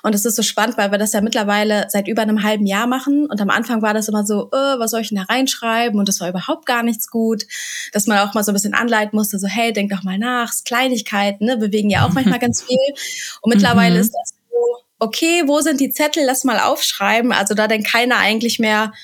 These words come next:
Speaker 1: hö, ich weiß nicht, was ich aufschreiben soll, ne, weil
Speaker 2: Mhm.
Speaker 1: auch jede kleinste
Speaker 2: Wow.
Speaker 1: Veränderung fällt. Und ich habe auch einen Komplimentetopf und am Anfang war da nicht so viel drin, weil die SchülerInnen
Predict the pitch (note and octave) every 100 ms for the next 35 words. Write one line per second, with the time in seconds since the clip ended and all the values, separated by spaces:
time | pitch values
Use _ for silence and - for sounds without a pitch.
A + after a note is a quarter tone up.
0 | - - D4 B3+ A3+ A3+ A#3 A3+ A3+ A3
1 | G#3+ A#3+ - G#3 G3+ G3 F#3+ F#3+ A#3 A3
2 | G3 G3 G3 G3 G3 G#3+ G#3 G#3 G#3 F#3+
3 | F3 F3 F#3+ G3 - _ _ F#3+ A#3+ C#4
4 | - - - - - - - - G#3+ G#3
5 | G#3+ C4+ D4 C4 B3+ - D#4+ D#4 E4+ D#4+
6 | D4+ C#4+ D4 D4+ - D#4 D#4+ - - A3
7 | A3 A3 G#3 A#3 D4 D4 C#4 A3 A3+ G#3
8 | A3+ C#4+ D#4 D4 - D4+ D#4 D4+ F4+ C#5
9 | D4+ A#3+ A3 A3 B3 A#3+ G#3+ A3 A3 G#3+
10 | A3